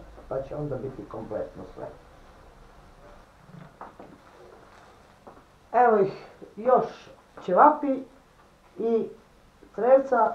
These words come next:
svinjska i završavamo sa skarom i idemo unutra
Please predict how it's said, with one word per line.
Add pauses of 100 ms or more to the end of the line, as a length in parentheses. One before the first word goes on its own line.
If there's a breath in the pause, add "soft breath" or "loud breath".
(140)
svinjska (340)
i (140)
završavamo (1040)
sa
skarom (100)
i
idemo
unutra